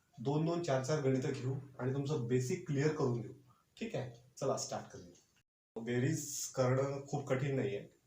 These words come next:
आणि सर्वांना जमते, परंतु काही मुलांना ते अवघड जातं. त्या अनुषंगाने आपण हे व्हिडिओ, हा, हे दोन प्रॉब्लेम बघूया. तर बघा, पहिलं गणित आहे,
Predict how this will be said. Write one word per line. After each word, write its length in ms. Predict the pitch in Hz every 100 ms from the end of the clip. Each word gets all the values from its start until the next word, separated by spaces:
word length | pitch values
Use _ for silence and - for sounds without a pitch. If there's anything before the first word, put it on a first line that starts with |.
| -
आणि 140 | 107
सर्वांना 320 | - 120 127
जमते, 480 | 131 131 127 120 101
परंतु 320 | - 110 110
काही 400 | 120 110 120 127 131
मुलांना 500 | 123 117 120 120 120 123 127 - - _ 117
ते 40 |
अवघड 280 | 117 120 139
जातं. 400 | 123 - - - -
त्या 120 | 110
अनुषंगाने 480 | 120 120 120 123 120
आपण 200 | 113 120
हे 100 | 120
व्हिडिओ, 320 | 117 117 120 117 -
हा, 240 | - 113 113 - - 120
हे 100 | 113
दोन 180 | 120
प्रॉब्लेम 320 | 117 117 120 120
बघूया. 320 | 117 117 - - _ _ - - -
तर 60 |
बघा, 240 | 131 127 104 - - _ _ _ - _ - _ _ _ _ _ _ _
पहिलं 260 | 135 135 147
गणित 220 | 151 156
आहे, 460 | 147 117 123 127 -